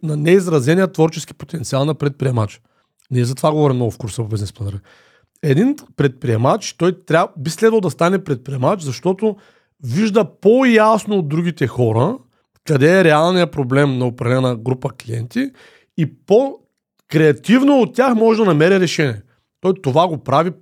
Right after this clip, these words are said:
предприемач, това го прави по-знаещ и можещ се едно от другите хора. Ако човек не успее да вкара достатъчно творчески потенциал в бизнеса си, обикновено той не завършва много добре, защото има,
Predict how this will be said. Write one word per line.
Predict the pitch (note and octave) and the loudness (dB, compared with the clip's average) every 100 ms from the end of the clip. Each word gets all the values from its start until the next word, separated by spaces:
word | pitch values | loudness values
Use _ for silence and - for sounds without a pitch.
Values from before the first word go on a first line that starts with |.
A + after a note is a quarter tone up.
| _ _ _ | _ _ _
предприемач, | E3 E3 F3+ F#3 F3+ | -6 -2 0 2 0
това | - F3+ | 0 -4
го | B2 | -4
прави | C#3+ E3+ G3 G3 _ _ _ _ _ _ | 0 0 0 -6 _ _ _ _ _ _
по-знаещ | F#3 G3 F3+ D#3+ B2+ D3 E3+ D#3+ - | 2 4 2 -2 -4 0 2 0 -4
и | |
можещ | A#2+ C3+ E3+ G3 | 0 2 2 -4
се | - E3 | 0 0
едно | B2+ D#3 | 2 0
от | E3+ - | -2 -10
другите | E3 E3 G#3+ G3+ F#3+ | -10 -4 -4 -2 -2
хора. | B2+ A2+ A2 _ | -2 -4 -8 _
Ако | C3+ C3+ B2 | -4 -4 -10
човек | - A#2+ G3+ A#3 - _ - | -6 2 2 2 -10 _ -8
не | C3+ | -4
успее | C3+ C3 - E3+ G#3+ | -2 -4 -2 2 2
да | A#3+ G#3+ | 2 0
вкара | - G#3 G#3+ | 0 0 2
достатъчно | F3+ - F3 F#3+ F3 | -2 0 0 0 -2
творчески | C#3 - D#3 F#3+ G#3 F#3+ F3 | -8 -2 2 2 0 -6 -10
потенциал | - E3 C#3+ B2 C#3 C3 A#2+ - | -12 -6 -4 -2 -2 0 -2 -8
в | A#2+ G#2 | -16 -12
бизнеса | A2+ G#2+ D#3 G#3 | -10 -8 -8 -8
си, | - C4 - _ _ _ _ | -8 -8 -12 _ _ _ _
обикновено | D3 C3+ D3+ F3 G#3 A#3+ F#3 | -4 -2 -2 2 2 2 0
той | F#3+ G#3 | 2 4
не | G3 | 2
завършва | D#3+ F3+ - | 2 2 0
много | D#3+ E3 D#3+ | -2 -2 -2
добре, | C3 C3 C3+ A#2 | -4 -2 -2 -4
защото | A2+ - E3+ E3+ | -8 -4 -4 -2
има, | D#3+ C#3 | -4 -4